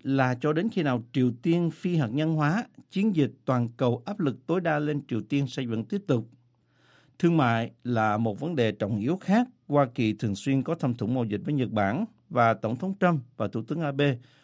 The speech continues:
đồng ý tăng cường các cuộc thảo luận và đầu tư hỗ tương giữa hai nước.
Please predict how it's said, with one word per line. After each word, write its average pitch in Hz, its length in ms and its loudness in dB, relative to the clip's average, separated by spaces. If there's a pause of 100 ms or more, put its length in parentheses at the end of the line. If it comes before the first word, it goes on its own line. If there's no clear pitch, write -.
(160)
đồng 123 280 2
ý 175 260 0
tăng 147 180 -2
cường 113 340 -4
các 147 200 -8
cuộc 107 200 -8
thảo 123 120 -2
luận 101 280 -2
và 98 120 -2
đầu 92 220 -8
tư 120 180 -4
hỗ 120 120 -8
tương 113 320 -4
giữa 107 80 -4
hai 120 140 -4
nước. 147 300 0